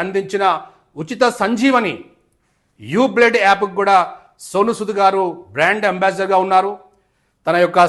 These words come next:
సామాజిక మాధ్యమాల్లో యూ బ్లడ్ యాప్ యొక్క ఆవశ్యకతను కూడా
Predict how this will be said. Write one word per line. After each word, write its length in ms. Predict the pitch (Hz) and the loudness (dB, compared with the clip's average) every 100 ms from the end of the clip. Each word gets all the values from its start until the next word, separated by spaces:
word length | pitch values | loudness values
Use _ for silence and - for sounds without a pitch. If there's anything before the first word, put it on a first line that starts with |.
| 180 | 4
సామాజిక 420 | 185 226 247 240 226 | 2 4 0 0 0
మాధ్యమాల్లో 560 | 208 185 208 202 208 214 226 - _ _ _ 120 | 0 0 0 0 0 -2 -6 -14 _ _ _ -14
యూ 240 | 131 233 262 | -2 2 2
బ్లడ్ 240 | 240 226 220 | 2 2 6
యాప్ 180 | 202 202 208 | 6 4 0
యొక్క 160 | 190 196 185 - 170 | -2 2 2 2 2
ఆవశ్యకతను 560 | 226 247 247 226 220 208 | 2 0 -4 -6 -6 -2
కూడా 180 | 208 | 2